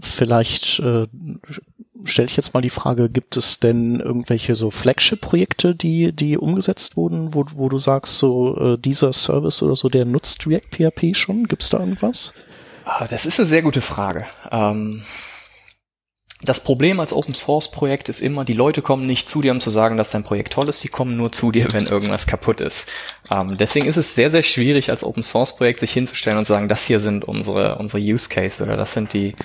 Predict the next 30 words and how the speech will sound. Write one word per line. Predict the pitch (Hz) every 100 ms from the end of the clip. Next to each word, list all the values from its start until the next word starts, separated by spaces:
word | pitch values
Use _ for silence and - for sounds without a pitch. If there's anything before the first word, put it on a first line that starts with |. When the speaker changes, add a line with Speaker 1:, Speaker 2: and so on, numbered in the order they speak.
| - - - 107
Speaker 2:
Projekte, | - 110 117 -
die | 104
React | 104 -
P |
H | 110
P | -
erfolgreich | 95 - 107 104
einsetzen. | 101 107 98 - - - - - -
Speaker 1:
Ihr | - 135
Speaker 2:
Ähm, | -
Speaker 1:
braucht | 147 -
so | 135
einen | 127 120
Honeypot-Bug, | 151 160 139 - 127 - - _ 113 - - -
den | 110
ihr | 107
einbaut. | - 110 110 - - _
Speaker 2:
Genau, | 107 110
unbedingt. | - 135 160 139 156
Speaker 1:
Einfach | - 147
nur, | 156
damit | 143 -
die |
Leute | 131 123 151 135
zu | - 143
euch | - 139 -
kommen | - 120 120 120
und | - 120 -
sich | - 123 -
aufregen. | 123 - 107 107 101